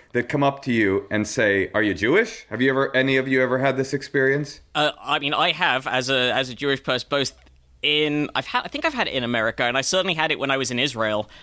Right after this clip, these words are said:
Speaker 2: um, 'cause they're all, when
Speaker 1: Yeah.
Speaker 2: you go and visit the Wailing Wall, they're there. And the, yeah, the deal is,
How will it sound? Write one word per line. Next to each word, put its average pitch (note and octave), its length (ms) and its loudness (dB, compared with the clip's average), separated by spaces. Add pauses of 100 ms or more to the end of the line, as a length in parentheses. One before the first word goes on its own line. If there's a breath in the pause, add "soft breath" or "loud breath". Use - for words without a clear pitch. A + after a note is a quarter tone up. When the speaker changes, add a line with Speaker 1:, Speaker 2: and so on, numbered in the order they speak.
(340 loud breath)
Speaker 2:
um, A#2 400 0
'cause B2 160 -6
they're B2 220 0
all, B2+ 260 0
when A#2 120 -2
Speaker 1:
Yeah. A#2+ 180 2
Speaker 2:
you - 60 -4
go C#3+ 120 0
and C3+ 100 -2
visit B2+ 240 -4
the B2 80 -4
Wailing A#2+ 300 0
Wall, C3+ 200 0
they're G#2+ 180 -2
there. A2 440 -2
And C3 220 -2
the, C3+ 240 -4
yeah, D3+ 120 0
the C3 120 -6
deal E3 260 0
is, D3 240 0